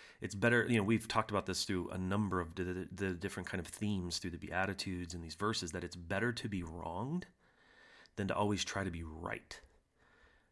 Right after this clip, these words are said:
And, um, I remember in, like, marriage counseling, a therapist told my wife and I, you know, in, in any argument and tension, we can focus on either being right we can focus on kind of, like, protecting our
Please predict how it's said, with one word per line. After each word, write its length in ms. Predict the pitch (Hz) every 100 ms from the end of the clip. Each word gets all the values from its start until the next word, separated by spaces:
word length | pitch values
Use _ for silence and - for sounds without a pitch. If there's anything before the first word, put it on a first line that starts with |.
| -
And, 340 | 87 85 85
um, 500 | 82 80 - - 65 - _ _ _ _ - -
I 20 |
remember 300 | 101 95 92
in, 280 | 87 - - -
like, 140 | - _ 98
marriage 380 | 98 95 90
counseling, 480 | - - - 85 90 85 - -
a 120 | -
therapist 440 | - 95 92 -
told 120 | 95
my 80 | 85
wife 240 | 87 90 -
and 80 |
I, 100 | 82
you 120 | 85 87
know, 140 | 87
in, 160 | 85 -
in 320 | 95 87 87
any 220 | 104 107
argument 460 | - 98 92 90 -
and 80 | 92
tension, 400 | - 110 92 85 - - - -
we 120 | -
can 160 | 113 135
focus 360 | - 117 110 104
on 200 | 90 -
either 200 | 92 85
being 240 | 90 85
right 460 | 82 90 - - - _ _ - - - -
we 80 | 98
can 120 | 95
focus 380 | - 107 104 -
on 520 | 92 90 87 87 - -
kind 140 | - 90
of, 60 |
like, 160 | 85 78
protecting 480 | 101 - 104 98 90
our 280 | 90 90 85